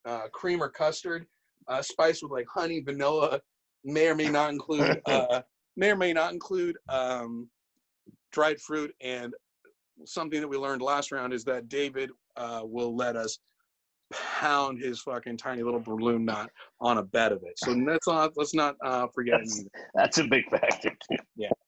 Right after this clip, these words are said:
Speaker 2: Okay, here, I got a question, and this could, this could be the fucking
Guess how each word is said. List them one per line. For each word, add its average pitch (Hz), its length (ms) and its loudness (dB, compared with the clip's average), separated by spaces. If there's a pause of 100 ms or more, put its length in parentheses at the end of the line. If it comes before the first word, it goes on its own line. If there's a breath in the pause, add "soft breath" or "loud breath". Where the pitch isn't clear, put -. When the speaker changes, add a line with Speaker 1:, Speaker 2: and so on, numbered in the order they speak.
(600 soft breath)
Speaker 2:
Okay, 180 280 6
here, 180 220 6
I 170 120 8
got 202 140 2
a 190 60 0
question, 156 520 -2
and 143 100 -8
this 175 160 -6
could, 165 380 -4
this 185 200 -2
could 196 220 0
be 160 200 0 (120)
the 135 120 -2
fucking 127 600 -4